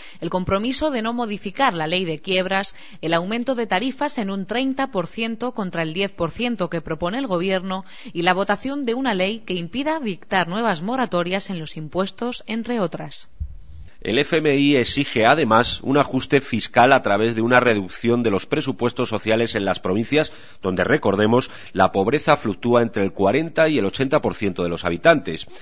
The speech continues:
Speaker 2: y que se aumente la recaudación sin descartar la subida de impuestos.
Speaker 1: También demanda que se frenen las ayudas a los ahorradores y exige además un plan para que ingresen capitales privados a los bancos estatales. En suma, como se denuncia desde distintos sectores,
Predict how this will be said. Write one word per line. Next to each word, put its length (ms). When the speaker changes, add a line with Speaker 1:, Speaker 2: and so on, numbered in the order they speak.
Speaker 2:
y 100
que 140
se 100
aumente 440
la 100
recaudación 800
sin 220
descartar 580
la 100
subida 400
de 80
impuestos. 760
Speaker 1:
También 440
demanda 460
que 140
se 160
frenen 540
las 200
ayudas 400
a 60
los 220
ahorradores 760
y 120
exige 400
además 480
un 120
plan 240
para 220
que 80
ingresen 500
capitales 540
privados 520
a 60
los 160
bancos 340
estatales. 760
En 140
suma, 360
como 240
se 160
denuncia 460
desde 260
distintos 520
sectores, 600